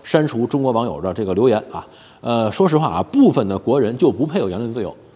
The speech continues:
啊。呃，部分的国人虽然天天跟你扯什么，说我们要争取言论自由，我们要这有那啊，然后呢，但是你只要跟他说的不一样，他就开始进行谩骂和攻击，<laughs> 你知道吗？就是你说这种人他配有言论自由吗？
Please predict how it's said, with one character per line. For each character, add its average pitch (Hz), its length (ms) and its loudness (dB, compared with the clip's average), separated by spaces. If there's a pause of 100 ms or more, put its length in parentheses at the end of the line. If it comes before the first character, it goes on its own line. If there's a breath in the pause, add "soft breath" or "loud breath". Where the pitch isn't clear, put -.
啊。 - 100 -10 (280 soft breath)
呃， 135 100 -6
部 233 180 4
分 175 140 6
的 127 80 0
国 147 160 6
人 135 100 4
虽 135 160 0
然 180 140 4
天 196 160 -4
天 196 100 2
跟 175 140 0
你 135 120 -2
扯 - 300 -12
什 123 120 -8
么， 131 100 -8
说 165 160 -8
我 160 100 -6
们 202 80 -4
要 208 80 -2
争 233 300 -2
取 175 140 -2
言 185 120 2
论 220 140 0
自 208 140 0
由， 196 200 0
我 156 140 -4
们 190 80 -4
要 220 100 0
这 202 120 2 (100)
有 151 140 2
那 202 180 -2 (420 loud breath)
啊， 117 380 -6 (380)
然 165 160 6
后 202 120 6
呢， 160 80 2
但 214 140 2
是 190 120 2
你 160 140 4
只 185 100 0
要 135 60 4
跟 151 80 4
他 175 80 4
说 170 140 4
的 151 60 4
不 123 80 2
一 127 40 4
样， 123 120 4
他 127 80 -8
就 123 80 -2
开 123 120 -4
始 110 80 0
进 110 140 -2
行 117 80 -2
谩 123 100 -2
骂 110 160 0
和 104 120 -2
攻 113 160 -4
击， 120 100 0 (100)
<laughs> - 80 0
你 151 100 0
知 165 120 -4
道 160 160 8
吗？ 127 160 6 (260 loud breath)
就 - 80 -4
是 175 120 6 (100)
你 156 80 2
说 180 80 6
这 208 80 6
种 156 100 4
人 151 80 4
他 165 120 0
配 185 200 -6
有 117 120 0
言 107 100 -2
论 120 100 -4
自 117 100 -4
由 95 100 -2
吗？ 101 120 -6